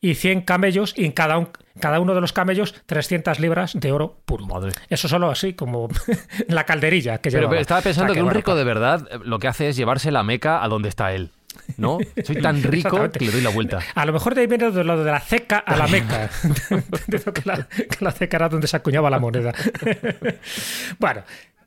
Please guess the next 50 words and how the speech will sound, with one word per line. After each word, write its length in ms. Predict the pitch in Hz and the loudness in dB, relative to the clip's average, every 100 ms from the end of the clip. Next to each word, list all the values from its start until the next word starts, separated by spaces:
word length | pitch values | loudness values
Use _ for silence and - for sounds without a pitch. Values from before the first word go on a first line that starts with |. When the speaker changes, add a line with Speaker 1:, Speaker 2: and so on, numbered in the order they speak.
| _ | _
Speaker 1:
quitando 360 | 170 165 220 233 | -4 0 2 2
un 40 | |
poco 180 | 196 170 | 2 2
todo 120 | 170 | 2
esto, 200 | 156 170 | 2 0
y 140 | 131 120 | 0 0
ahí 120 | 139 | 0
podríamos 420 | 135 160 165 165 135 | 2 2 4 2 2
mencionar, 440 | 151 143 156 160 | 2 2 4 2
pues, 140 | 143 | 0
a 60 | 131 | -2
muchísimos 440 | 120 135 139 113 | -2 0 -2 -2
más, 180 | 110 104 | -4 -4
¿no? 120 | 127 120 | -2 -4
Incluso 400 | 127 117 143 131 | -4 -4 -2 0
al, 340 | 110 104 101 | 0 -4 -4
al 160 | 123 107 | -6 -4
zar 200 | 143 135 | -2 -2
Nicolás 320 | 127 123 120 | -2 -2 -2
segundo 280 | 120 120 113 | -2 0 0
de 80 | |
Rusia, 460 | 117 190 170 175 170 | 2 2 2 0 0
en 60 | - | -2
fin, 180 | 131 | -6
a 120 | 101 101 | -8 -10
muchos 360 | 101 139 127 131 | -8 -6 -4 -4
zares 280 | 143 113 - | -4 -4 -6
y 60 | |
tal. 160 | 131 104 - - - - - | -6 -8 -10 -16 -16 -18 -8
Pero 420 | - 185 214 220 - - | 0 4 4 0 -6 -6
si 200 | - 160 | -2 0
nos 120 | 147 | 2
vamos 240 | 202 214 | 2 2
ya 180 | 202 151 | 2 2
al 200 | 131 117 | 0 -4
siglo 180 | - 175 | -2 -2
diecinueve, 360 | - 185 139 | 0 -2 -2
que 100 | 127 | -4
yo 100 | 120 | -4
creo 140 | 139 160 | -2 -2
que 60 | |
es 60 | 160 | -2
importante 460 | 151 151 175 160 185 | -2 -2 0 -2 -2
porque 200 | 135 123 | -4 -4
esto 160 | - | -2
nos 120 | 139 | -2
sirve 160 | 156 139 | -2 -2
un 80 | 131 | -2
poco 280 | 147 131 120 | -4 -2 -2
de 240 | 113 113 | -4 -6